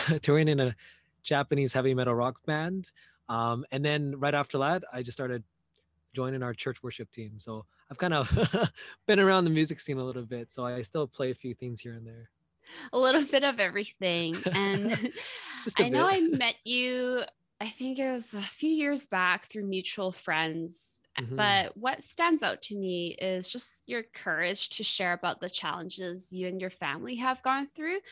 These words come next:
Speaker 2: I know you use, uh, social media as a platform to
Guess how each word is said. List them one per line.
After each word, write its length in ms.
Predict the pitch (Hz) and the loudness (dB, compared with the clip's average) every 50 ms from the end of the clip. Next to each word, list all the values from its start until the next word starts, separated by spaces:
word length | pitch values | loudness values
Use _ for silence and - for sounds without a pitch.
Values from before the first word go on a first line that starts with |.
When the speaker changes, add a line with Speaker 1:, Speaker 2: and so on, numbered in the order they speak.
| - - - - - - | -18 -18 -18 -18 -6 -2
Speaker 2:
I 140 | 214 214 214 | 0 0 2
know 220 | 226 226 220 226 | 2 2 2 2
you 180 | 240 247 262 247 | 0 0 -4 -4
use, 500 | 240 226 226 220 220 226 214 220 - - - | -4 -4 -2 -2 -2 -4 -6 -8 -10 -10 -10
uh, 60 | 214 | -10
social 440 | - - - 214 208 - - 220 202 | -8 -6 -6 -4 -2 -2 -2 -2 -2
media 680 | 196 196 190 190 190 190 190 190 185 190 185 185 190 - - - - - - | -2 -2 -2 -2 -2 -2 0 2 2 2 2 0 -2 -6 -12 -20 -20 -6 -2
as 220 | - 185 185 185 | -2 -2 0 -2
a 60 | 190 185 | -6 -8
platform 880 | - - - - 190 165 - - - - - 190 180 180 175 180 180 180 - - - | -10 -10 -2 0 0 0 0 -2 -8 -8 -4 -2 -2 0 0 -2 -4 -4 -6 -8 -6
to 280 | - 196 180 180 175 | -2 -2 0 0 -2